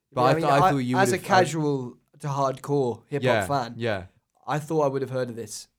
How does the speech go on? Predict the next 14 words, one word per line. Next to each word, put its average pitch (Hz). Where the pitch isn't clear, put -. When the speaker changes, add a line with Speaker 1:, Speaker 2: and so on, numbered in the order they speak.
Speaker 2:
But 135
I've 143
spoken 143
to 131
my 120
friends. 110
Speaker 1:
Yeah. 117
Speaker 2:
None 104
of -
them 120
have 117
heard 131
of 117
it. -